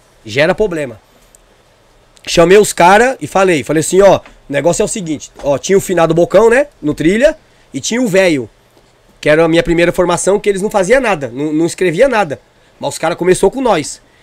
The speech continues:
então eu não achava justo deixar eles pra fora. Eu, pelo contrário, se é que eu falava pro Karatê, pros cara, eu falava assim, ó, quando você estiver na sua casa falando com Deus,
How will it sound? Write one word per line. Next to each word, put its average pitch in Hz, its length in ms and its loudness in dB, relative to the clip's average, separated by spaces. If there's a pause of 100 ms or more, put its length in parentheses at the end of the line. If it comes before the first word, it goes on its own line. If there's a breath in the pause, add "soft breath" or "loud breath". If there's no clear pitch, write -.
(140)
então 170 340 -2
eu 196 280 2
não 220 200 0
achava 196 380 0
justo 185 380 -10
deixar 180 320 -6
eles 190 120 -10
pra 214 140 -8
fora. 151 320 -6 (480 soft breath)
Eu, 151 160 -6
pelo 180 220 0
contrário, 226 360 0
se 160 80 -4
é 175 40 -4
que 175 60 -4
eu 196 40 0
falava 175 300 0
pro 147 100 -10
Karatê, 151 320 -4
pros - 140 -18
cara, 226 260 0 (260 soft breath)
eu 135 100 -12
falava 170 240 -2
assim, 180 200 0
ó, 165 200 2 (280 soft breath)
quando 175 160 -2
você - 80 0
estiver 165 260 -2
na 160 80 -2
sua 156 200 -2
casa 147 240 -2
falando 147 260 -2
com 143 160 -6
Deus, 180 420 -2